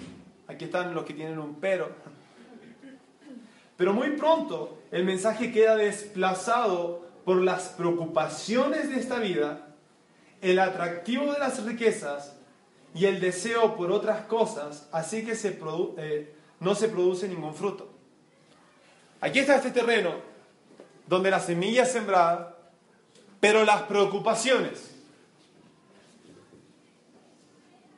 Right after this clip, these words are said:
los afanes,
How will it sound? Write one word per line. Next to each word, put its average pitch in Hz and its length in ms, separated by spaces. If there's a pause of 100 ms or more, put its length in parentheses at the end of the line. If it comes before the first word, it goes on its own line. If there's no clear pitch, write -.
(1500)
los 190 300
afanes, 220 760